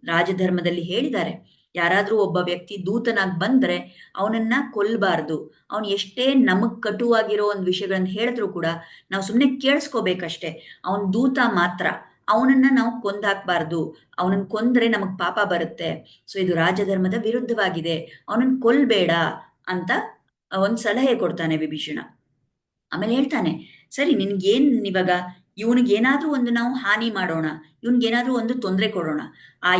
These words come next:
ಯಾವ ರೀತಿಯಲ್ಲಿ ಅದಿರ್ಬೇಕಂದ್ರೆ ಅವ್ನ್ ಆ ಕಡೆ ಹಾರಿ ರಾಮನ ಹತ್ರ ಹೋದಾಗ ಅವ್ರಿಗೆ ನಾವ್ ಎಷ್ಟು ಪರಾಕ್ರಮಿಯಾಗಿದ್ದೀವಿ ಅಂತ ಅವ್ರಿಗೆ ತಿಳಿಬೇಕು,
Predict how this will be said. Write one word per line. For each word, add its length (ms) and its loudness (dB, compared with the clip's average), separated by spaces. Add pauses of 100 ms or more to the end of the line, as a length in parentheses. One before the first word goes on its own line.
ಯಾವ 240 4
ರೀತಿಯಲ್ಲಿ 400 0
ಅದಿರ್ಬೇಕಂದ್ರೆ 1080 -4
ಅವ್ನ್ 160 -2
ಆ 180 2
ಕಡೆ 180 0
ಹಾರಿ 360 0
ರಾಮನ 260 0
ಹತ್ರ 220 -6
ಹೋದಾಗ 500 0 (420)
ಅವ್ರಿಗೆ 800 0
ನಾವ್ 300 2
ಎಷ್ಟು 320 -2
ಪರಾಕ್ರಮಿಯಾಗಿದ್ದೀವಿ 1040 0
ಅಂತ 260 0
ಅವ್ರಿಗೆ 240 2
ತಿಳಿಬೇಕು, 600 -2